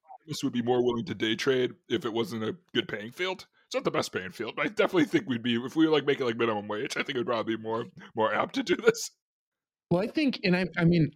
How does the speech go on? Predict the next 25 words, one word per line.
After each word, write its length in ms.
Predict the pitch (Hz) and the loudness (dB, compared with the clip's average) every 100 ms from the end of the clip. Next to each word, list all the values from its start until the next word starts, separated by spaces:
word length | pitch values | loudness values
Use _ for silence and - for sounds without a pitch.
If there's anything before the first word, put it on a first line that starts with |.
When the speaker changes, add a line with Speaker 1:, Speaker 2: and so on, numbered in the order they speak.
| - | -2
Speaker 2:
I 100 | 196 | 0
think 240 | 262 190 | 2 4
even 220 | 143 127 120 | 4 4 4
the, 240 | 113 104 117 | 4 0 4
the 160 | 123 | 4
idea 380 | 117 113 120 117 | 4 2 2 2
of 280 | 110 104 - - | 0 -2 -6 0
relegating, 880 | 117 117 120 117 113 110 107 107 - | 2 2 0 2 2 2 2 2 2
you 100 | 127 | 4
know, 80 | 120 | 4
an 60 | 110 | 2
approach 380 | 104 120 113 - | 0 0 -2 0
to, 100 | 110 | 0
like, 220 | 104 98 | 0 2
day 180 | 113 113 | 2 2
trading 460 | - 117 110 104 - | 2 -2 0 0 2
in 140 | 120 | 2
and 120 | 110 | 4
of 100 | 101 | 2
itself 400 | 95 - 110 104 - | 0 0 0 0 -4
to 120 | 107 | 0
me 100 | 98 | 2
is 100 | 90 | 2
super 400 | - 127 117 90 | 2 2 2 2
unappealing, 800 | 98 90 - 98 95 95 101 | 0 -2 0 2 4 2 -2